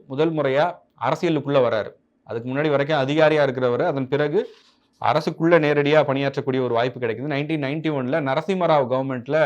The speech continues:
நிதி அமைச்சராக முதல் முறையா மன்மோகன் சிங் பொறுப்பேற்கிறார். ராஜ்யசபா உறுப்பினரா தான் இருக்கார். அவர் எப்பவுமே மக்களை சந்திச்சு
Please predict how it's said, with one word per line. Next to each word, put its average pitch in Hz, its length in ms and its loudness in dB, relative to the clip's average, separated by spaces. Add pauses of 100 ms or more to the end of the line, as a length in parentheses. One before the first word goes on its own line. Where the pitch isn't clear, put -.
(580)
நிதி 170 260 0
அமைச்சராக 147 580 0
முதல் 139 280 -2
முறையா 123 340 -2
மன்மோகன் 127 420 -4
சிங் 127 160 -8
பொறுப்பேற்கிறார். 117 640 0 (340)
ராஜ்யசபா 156 500 2
உறுப்பினரா 131 420 0
தான் 143 140 0
இருக்கார். 123 280 -2
அவர் 113 160 -2
எப்பவுமே 123 300 -6
மக்களை 127 320 -2
சந்திச்சு 131 460 -8